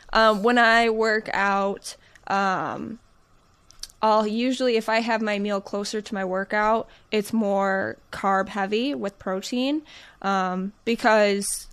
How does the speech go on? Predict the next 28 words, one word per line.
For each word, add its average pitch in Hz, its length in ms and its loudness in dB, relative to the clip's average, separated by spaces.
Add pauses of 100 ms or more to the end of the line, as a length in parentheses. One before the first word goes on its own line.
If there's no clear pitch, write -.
I 233 80 4
do 262 200 2
think 240 300 2
that 214 140 0
if 202 160 -4
you 202 80 -4
put 196 240 -4
too - 140 -8
much 196 240 -6
fat 190 200 -2
before 196 260 -6
your 180 80 -4
workout, 185 320 -4
you 190 120 -2
will 180 140 -4
notice, 175 500 -4
like, - 260 -6
you're 208 120 2
just 185 200 -4
not 180 520 -4
gonna 190 180 -2
have 190 140 -4
the 185 80 -4
energy 185 360 -4
that 185 160 -4
you're 180 100 -2
looking 185 300 -4
for, 214 320 -2